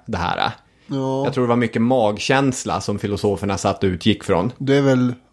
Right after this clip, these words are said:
Speaker 2: ofta ganska mycket magkänsla generellt när filosofer tänker någonting.
Speaker 1: Mm.
Speaker 2: Men... Eh,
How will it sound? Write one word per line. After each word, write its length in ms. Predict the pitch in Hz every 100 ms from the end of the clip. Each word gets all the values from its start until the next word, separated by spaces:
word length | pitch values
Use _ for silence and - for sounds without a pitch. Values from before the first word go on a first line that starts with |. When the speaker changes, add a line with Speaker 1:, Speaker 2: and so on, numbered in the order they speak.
| _
Speaker 2:
ofta 320 | - 127 - 139
ganska 260 | 139 -
mycket 240 | 127 123 131
magkänsla 680 | 127 123 113 123 110 123 113
generellt 600 | 123 113 135 156 147 - _ _ _ _ _
när 140 | - 135
filosofer 720 | 131 127 120 120 110 123 117 107 _ - 294 - _ -
tänker 340 | 131 127 131
någonting. 400 | 110 117 120 123 -
Speaker 1:
Mm. 160 | 113 - _ _ _ _ -
Speaker 2:
Men... 420 | 147 151 143 143
Eh, 300 | 143 143